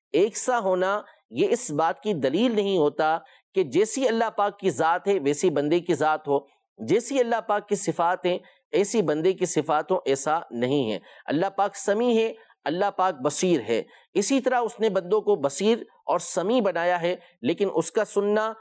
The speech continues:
اس کا دیکھنا وہ اس کی اپنی ذات کے اعتبار سے، نہ اس کو کسی نے سمیع بنایا، نہ اس کو کسی نے بصیر بنایا۔ وہ خود سے سننے والا، خود سے دیکھنے والا ہے۔ وہ کس طرح دیکھتا ہے، وہ کس طرح سنتا ہے، وہ خود جانتا ہے۔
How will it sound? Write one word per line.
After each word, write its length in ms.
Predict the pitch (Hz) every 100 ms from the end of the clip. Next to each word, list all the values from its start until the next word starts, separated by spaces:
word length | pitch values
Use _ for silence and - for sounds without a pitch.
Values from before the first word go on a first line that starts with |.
| - _
اس 200 | - 165
کا 120 | - 160 151
دیکھنا 480 | 190 214 208 220 220 - _ -
وہ 160 | 165
اس 120 | 220 -
کی 180 | 254
اپنی 320 | - - 254 220
ذات 320 | 190 220 -
کے 120 | 214
اعتبار 340 | 202 160 156
سے، 260 | 139 113 95
نہ 180 | 98 165
اس 200 | 240 247
کو 120 | 233
کسی 280 | 214 208 240
نے 80 | 226
سمیع 280 | 214 226 220
بنایا، 360 | 214 214 220 214 _ _
نہ 120 | 123 208
اس 240 | 220 220
کو 120 | 226
کسی 220 | 190 185
نے 100 | 208
بصیر 340 | 165 151 190 190
بنایا۔ 380 | 160 160 170 170 - _ -
وہ 100 | 208
خود 180 | 247
سے 160 | 240 269
سننے 340 | - 233 233
والا، 320 | 220 202 208 208 - _ _
خود 180 | - 220
سے 180 | - 190
دیکھنے 360 | 180 175 180
والا 320 | 165 160 165
ہے۔ 140 | 165 165 - _ _ -
وہ 120 | 180
کس 260 | 254 247
طرح 200 | 254 254 226
دیکھتا 360 | 220 220 240 214
ہے، 140 | 214 226 _ _
وہ 100 | 151
کس 260 | - 196 -
طرح 180 | 220
سنتا 400 | 214 196 190 202
ہے، 160 | 196 196
وہ 140 | 120
خود 280 | 120 175 127
جانتا 360 | 165 165 160 165
ہے۔ 140 | 151